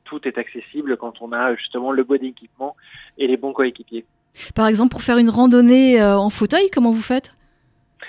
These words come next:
Speaker 1: Pour faire une randonnée, en fait, on a découvert un système, euh, qui est utilisé par les explorateurs polaires, donc qui s'appelle, euh, un harnais, enfin, qui utilise un harnais d'expédition polaire avec, euh, donc, euh, Myriam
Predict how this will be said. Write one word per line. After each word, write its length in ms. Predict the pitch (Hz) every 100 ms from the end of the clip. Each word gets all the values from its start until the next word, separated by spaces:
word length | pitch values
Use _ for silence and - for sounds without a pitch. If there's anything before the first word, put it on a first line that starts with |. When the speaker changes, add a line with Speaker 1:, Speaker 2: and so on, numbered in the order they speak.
| - - -
Speaker 1:
Pour 120 | - 127
faire 140 | 165
une 100 | 143
randonnée, 480 | 135 180 156 143 208
en 80 | 175
fait, 180 | 165
on 120 | 160 135
a 80 |
découvert 400 | 123 135 151 151
un 160 | 143 131 _
système, 360 | _ - 156
euh, 360 | 147 131 123 120
qui 180 | 117 135
est 40 |
utilisé 400 | 127 - 131 135
par 120 | 139
les 100 | 120 117
explorateurs 520 | - 143 131 147 -
polaires, 320 | - 139 143 147
donc 140 | 120
qui 60 | -
s'appelle, 300 | 120 131 123
euh, 220 | 113 107 _ - - _ _
un 120 | 131
harnais, 520 | 110 117 135 147 139
enfin, 160 | 123 113 107 98
qui 140 | - 131
utilise 260 | 120 135
un 100 | 127
harnais 260 | 110 117 135
d'expédition 580 | 127 - 131 123 - 135
polaire 400 | 127 123 156 165
avec, 320 | 123 120 113
euh, 480 | 117 113 107 107 101
donc, 120 | 110 -
euh, 100 | 101 - _
Myriam 460 | 123 117 131 127